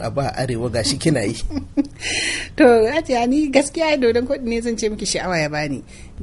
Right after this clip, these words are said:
Speaker 2: Da, da na ji labarin yadda ake, akwai ƙawata Abuja, daga Abuja take kawo mani iri, hada yan su namomin daji na su gyauji, takan kawo mani. Ita daga kudu ake ka-, bata,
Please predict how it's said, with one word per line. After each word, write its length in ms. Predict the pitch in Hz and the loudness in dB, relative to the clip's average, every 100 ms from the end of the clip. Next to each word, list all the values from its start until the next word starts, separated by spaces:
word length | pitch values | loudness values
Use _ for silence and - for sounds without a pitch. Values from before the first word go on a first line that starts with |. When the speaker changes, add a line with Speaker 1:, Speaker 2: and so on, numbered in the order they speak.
| - - - | -10 -8 -4
Speaker 2:
Da, 260 | 160 156 151 | -2 -2 -2
da 180 | 156 151 | -4 -2
na 120 | 190 | -2
ji 120 | 202 | -2
labarin 380 | 190 165 185 170 | 0 0 -2 -2
yadda 200 | 170 139 | -4 -6
ake, 220 | 196 170 | -8 -8
akwai 220 | 143 180 190 | -8 -8 -6
ƙawata 440 | 190 202 196 135 | -4 -2 -4 -4
Abuja, 360 | 156 185 190 190 | -4 -4 -4 -4
daga 220 | 175 151 151 | -4 -6 -8
Abuja 320 | 196 202 196 | -8 -6 -6
take 460 | 190 185 165 156 156 | -6 -6 -4 -4 -6
kawo 240 | - 180 | -6 -6
mani 180 | 190 190 147 | -4 -2 0
iri, 240 | 214 190 - - - - - | 0 0 -6 -14 -14 -10 -2
hada 160 | 208 | 0
yan 460 | 175 185 185 185 180 | 2 2 2 0 0
su 120 | - | 0
namomin 420 | 185 190 185 185 185 | 0 0 0 -2 0
daji 240 | 185 180 | 0 0
na 100 | 165 | -2
su 140 | 170 | -2
gyauji, 420 | 185 185 165 - - - - - - | -2 -2 -2 -6 -10 -12 -16 -16 -12
takan 280 | 180 190 165 | -8 -4 -4
kawo 300 | - 165 175 | 0 2 2
mani. 340 | 185 190 170 165 - - - - - - - 190 | 2 2 0 0 2 2 2 -2 -14 -18 -10 -6
Ita 360 | 196 196 185 | 0 0 2
daga 200 | 180 160 | 0 -2
kudu 240 | 160 180 127 | -4 -6 -8
ake 240 | - 175 | -8 -8
ka-, 240 | - 156 175 | -8 -10 -10
bata, 500 | 156 160 - 156 | -8 -8 -10 -12